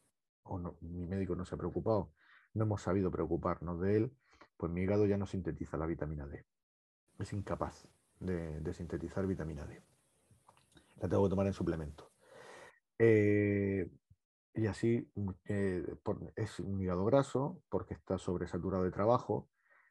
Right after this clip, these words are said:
ha tomado muchísima azúcar, eh, le cuesta trabajo purificar. Bueno, pues yo sé que en un momento determinado aquello empezará a fallar. Eh, la alimentación celíaca industrial, sobre todo el pan y la bollería industrial de celíacos,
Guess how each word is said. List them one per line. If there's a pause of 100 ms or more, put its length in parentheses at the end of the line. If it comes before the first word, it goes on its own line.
(120)
ha
tomado
muchísima
azúcar,
eh, (480)
le
cuesta
trabajo
purificar.
Bueno, (500)
pues
yo
sé
que
en
un
momento
determinado
aquello
empezará
a
fallar. (1400)
Eh,
la
alimentación
celíaca
industrial,
sobre
todo
el
pan
y
la
bollería
industrial
de
celíacos,